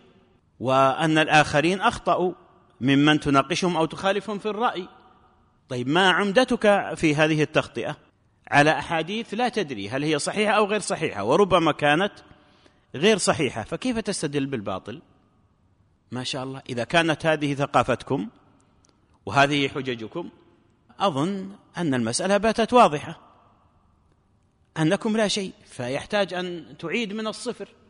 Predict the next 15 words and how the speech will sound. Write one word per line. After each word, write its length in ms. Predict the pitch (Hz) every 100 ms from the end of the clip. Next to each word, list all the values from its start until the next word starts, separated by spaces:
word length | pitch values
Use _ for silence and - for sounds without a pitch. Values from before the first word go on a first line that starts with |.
| _ _ _ _ _ _ _ _
يعني 240 | - 110 117
حتى 440 | 185 180 185 180
تكون 400 | 165 135 180 170
نقاشاتك 840 | 139 - 135 - 175 - 208 - _ _ _ -
نقاشات 560 | 165 139 127 127 139 196
مؤصلة. 500 | 214 240 - 175 170 _ _ _ _ _ -
وإن 220 | 156 202
قلت: 260 | 196 247 208
"لا، 200 | 202 160
أنا 160 | 165
لا 160 | 160 196
أستدل 340 | 190 175 175
إلا 220 | 165 156 147
بالأحاديث 520 | 143 135 135 151 139
الصحيحة"، 560 | - 123 113 98 151